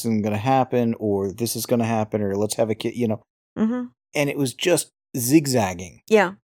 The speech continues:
Speaker 2: Well, and like I said, there are aspects of it that are so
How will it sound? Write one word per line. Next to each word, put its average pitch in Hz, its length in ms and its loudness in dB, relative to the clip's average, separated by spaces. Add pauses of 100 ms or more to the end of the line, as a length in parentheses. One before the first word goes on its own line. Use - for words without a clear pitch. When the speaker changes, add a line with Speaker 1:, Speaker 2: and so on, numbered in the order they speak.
(120)
Speaker 2:
Well, 359 200 0
and 294 380 -2
like 302 260 4
I 320 60 4
said, 302 220 -4
there 254 240 4
are - 140 0
aspects 320 480 -2
of 254 140 2
it 247 160 2 (120)
that 226 180 -2
are 220 100 0
so 269 380 0